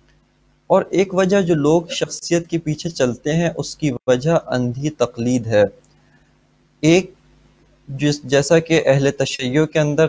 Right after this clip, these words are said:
तकलीद फ़िक़ही होती है कि जिसमें हुक्म दिया गया, ख़ुद आइम्मा मासूमीन ने फरमाया कि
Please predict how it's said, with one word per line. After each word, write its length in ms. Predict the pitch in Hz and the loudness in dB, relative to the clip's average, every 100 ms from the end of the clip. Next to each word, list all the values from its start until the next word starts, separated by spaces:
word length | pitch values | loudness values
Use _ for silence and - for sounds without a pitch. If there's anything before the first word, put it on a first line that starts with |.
| - | 0
तकलीद 500 | 127 - 127 147 151 165 | -4 -2 -2 0 0 -2
फ़िक़ही 600 | - 135 127 - 170 170 | -4 -4 -4 -6 -2 2
होती 340 | 151 - 131 | 2 0 0
है 120 | 131 | 0
कि 720 | 120 - _ _ _ _ - 131 | 0 -6 _ _ _ _ -6 -2
जिसमें 580 | 135 - 151 151 151 156 _ _ - | -2 -2 2 2 2 -2 _ _ -2
हुक्म 320 | 143 147 156 | 0 2 0
दिया 240 | 135 139 131 | 2 4 4
गया, 200 | 123 131 | 4 2
ख़ुद 340 | 127 143 117 - _ - | 2 -2 -2 -10 _ -4
आइम्मा 360 | 123 123 127 135 | 0 2 2 2
मासूमीन 540 | 127 110 - 123 131 151 | 2 0 0 -4 -2 0
ने 120 | 151 | -2
फरमाया 500 | 147 127 123 120 117 120 _ _ _ _ | 0 0 2 2 2 0 _ _ _ _
कि 60 | 135 | -2